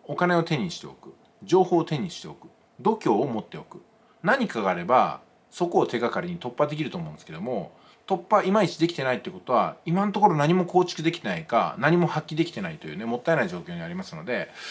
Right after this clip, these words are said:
うん、やっぱりね、前に出てほしいなと思いますね。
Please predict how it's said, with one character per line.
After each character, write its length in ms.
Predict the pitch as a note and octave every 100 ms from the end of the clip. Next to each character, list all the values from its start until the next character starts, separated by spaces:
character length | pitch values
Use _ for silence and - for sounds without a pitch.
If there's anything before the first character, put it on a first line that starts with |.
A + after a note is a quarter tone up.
| - - -
う 60 | A#2
ん、 140 | G#2+
や 80 | G#2+
っ 20 |
ぱ 120 | F3+ C#3
り 60 |
ね、 200 | F#2+ E2+ - _ _ _ _ _ _ _ _ _ _ _ _ _ _ _ -
前 160 | B2 G#2+
に 200 | F#2 -
出 140 | A2+ A2
て 60 |
ほ 100 | F#2
し 100 | F#2
い 40 | F#2+
な 160 | G2
と 80 | F2+
思 100 | E2+
い 40 |
ま 60 | F2
す 120 | -
ね。 200 | G2 -